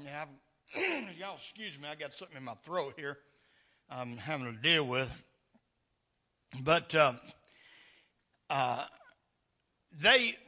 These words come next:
when Jesus fed them, if you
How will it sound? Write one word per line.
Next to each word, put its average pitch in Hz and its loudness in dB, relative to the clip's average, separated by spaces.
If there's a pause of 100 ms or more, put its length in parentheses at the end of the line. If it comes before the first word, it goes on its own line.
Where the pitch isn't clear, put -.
when 190 4
Jesus 190 0
fed 262 4
them, 139 2 (1300)
if 160 0
you 226 0